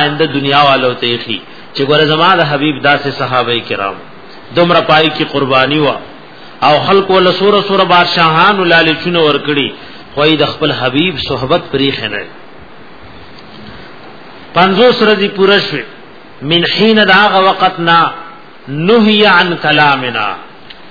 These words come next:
چې زموږ د خبرو اترو نه منع کړی شوی وه. ثم صلیت صلاة الفجر، بیا مونځ کړی ما مونځ د سبا،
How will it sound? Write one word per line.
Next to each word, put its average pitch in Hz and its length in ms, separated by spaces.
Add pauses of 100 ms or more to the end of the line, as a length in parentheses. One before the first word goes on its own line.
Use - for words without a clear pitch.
(160)
چې 151 100 (100)
زموږ 175 360
د 165 100
خبرو 165 440
اترو 156 460
نه 143 200 (500)
منع 147 340
کړی 131 360
شوی 113 160
وه. 95 320 (880)
ثم 170 220
صلیت 165 600
صلاة 156 480
الفجر، 143 520 (380)
بیا 156 220
مونځ 202 260 (100)
کړی 175 240
ما 165 220
مونځ 170 280
د 156 60
سبا، 143 420